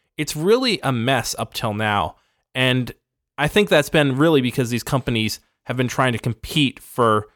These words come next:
this market space, which is expanding rapidly, but, you know, also has,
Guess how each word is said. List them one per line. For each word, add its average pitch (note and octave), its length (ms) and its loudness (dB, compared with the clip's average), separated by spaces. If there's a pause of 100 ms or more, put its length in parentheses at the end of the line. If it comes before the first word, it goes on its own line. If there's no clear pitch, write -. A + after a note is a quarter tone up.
(360)
this A2+ 200 -4
market C3 420 2
space, G#2+ 400 -2
which A#2 180 -4
is A2+ 280 -4 (580)
expanding C3+ 640 -2
rapidly, G2+ 720 -2 (520)
but, A2+ 340 0
you C3+ 160 -4
know, G#2 460 -2 (240)
also C#3 420 2
has, B2+ 380 -2